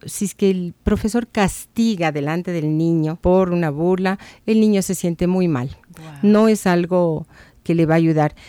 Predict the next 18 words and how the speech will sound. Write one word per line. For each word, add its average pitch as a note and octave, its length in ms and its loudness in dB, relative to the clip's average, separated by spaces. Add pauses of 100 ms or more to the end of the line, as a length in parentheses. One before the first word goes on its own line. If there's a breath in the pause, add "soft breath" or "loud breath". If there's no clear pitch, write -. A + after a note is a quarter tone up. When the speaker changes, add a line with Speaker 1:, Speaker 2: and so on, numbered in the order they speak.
(140 loud breath)
Speaker 1:
Los A#3 180 2
cambios B3+ 340 2
escolares A3 720 -2
empiezan E3+ 800 -4 (180)
a E3+ 160 -4
ser F3 320 -4
muy F3 220 0
nocivos G3+ 680 0
porque D#3+ 280 -8
cambia E3 260 -2
de E3 80 -2
un E3 60 -4
cole-, E3 320 -4
de F3 140 -4
una E3+ 120 -2
escuela F#3 440 -4
a D#3+ 80 -4
otra, G3 520 -2